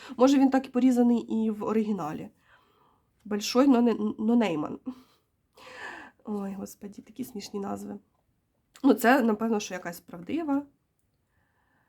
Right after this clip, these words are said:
От, сад Гекати, да? М, почитаю М Б К обов'язково і будемо робити загальні ворожіння на якісь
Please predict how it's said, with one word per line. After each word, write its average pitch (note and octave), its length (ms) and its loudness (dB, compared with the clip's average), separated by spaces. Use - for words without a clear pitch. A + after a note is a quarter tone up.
От, G#3 240 -12
сад C#4 240 2
Гекати, B3 480 0
да? A#3 220 -10
М, - 240 -12
почитаю F3+ 480 -4
М F#3 100 -8
Б F#3+ 80 -10
К D#4+ 160 -4
обов'язково B3+ 760 -2
і - 100 -10
будемо G3 480 -8
робити G3 540 -10
загальні A3+ 380 -2
ворожіння A#3 640 0
на F#3+ 140 -2
якісь F3 440 -12